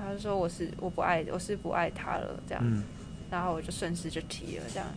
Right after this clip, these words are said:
Speaker 2: 啊。
Speaker 1: 对啊。
Speaker 2: 因为，因为你知道那个女生这样的做法有一个问题是，
Speaker 1: 嗯。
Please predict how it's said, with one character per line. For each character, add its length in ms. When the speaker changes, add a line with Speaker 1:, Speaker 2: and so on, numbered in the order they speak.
Speaker 2:
啊。 400
Speaker 1:
对 120
啊。 160
Speaker 2:
因 80
为， 220
因 80
为 80
你 100
知 80
道 60
那 100
个 100
女 160
生 220
这 80
样 80
的 140
做 220
法 180
有 80
一 20
个 140
问 180
题 160
是， 260
Speaker 1:
嗯。 160